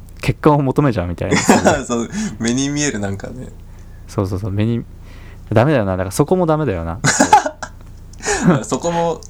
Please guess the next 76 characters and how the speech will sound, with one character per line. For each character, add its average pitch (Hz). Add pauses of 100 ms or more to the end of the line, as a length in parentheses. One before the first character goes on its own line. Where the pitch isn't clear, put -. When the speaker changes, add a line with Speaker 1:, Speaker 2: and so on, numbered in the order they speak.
Speaker 2:
そ -
う -
な、 -
ち -
ょ 101
っ -
と -
心 107
の 101
弱 -
さ 104
と -
い -
う -
か。 104
Speaker 1:
そ 95
う、 92
だ 104
か 110
ら 98
す 165
ぐ、 117
す -
ぐ 135
な 107
ん 104
か 95
そ 98
の 95
い 95
う 95
結 104
び 110
つ -
け 135
な 123
い 110
で、 123
ま 110
ず 120
は、 107
あ 120
の、 90 (220)
そ 87 (120)
う、 135
ま 170
ず 185
は 123
ラ 107
ン 113
ニ 110
ン 107
グ 104 (360)
は 101
自 98
分 104
の 107
ペ 117
ー 107
ス 92
で 92
走-、 - (160)
走 -
る 98
べ 90
き -
っ -
て -
い 87
う、 104
Speaker 2:
う 101
ん。 92
Speaker 1:
そ -
う 87
い 85
う、 90